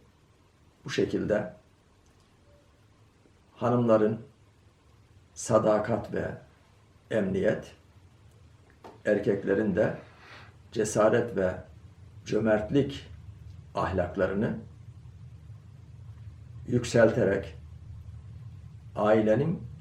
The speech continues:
geçiminde, ailenin mutluluğunda bunları yerli yerince kullanmayı, yerli yerince o hasletlerle, o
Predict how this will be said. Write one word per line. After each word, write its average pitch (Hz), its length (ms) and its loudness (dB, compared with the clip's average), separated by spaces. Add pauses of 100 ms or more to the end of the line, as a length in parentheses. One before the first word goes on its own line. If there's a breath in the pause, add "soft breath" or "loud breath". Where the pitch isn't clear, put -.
(200)
geçiminde, 90 720 0 (280)
ailenin 101 600 2 (380)
mutluluğunda 98 840 0 (460)
bunları 113 520 2 (640)
yerli 113 460 4
yerince 82 580 -2 (840)
kullanmayı, 92 720 -2 (1160)
yerli 127 400 6
yerince 101 560 2 (960)
o 98 380 6 (600)
hasletlerle, 101 960 0 (1160)
o 107 400 4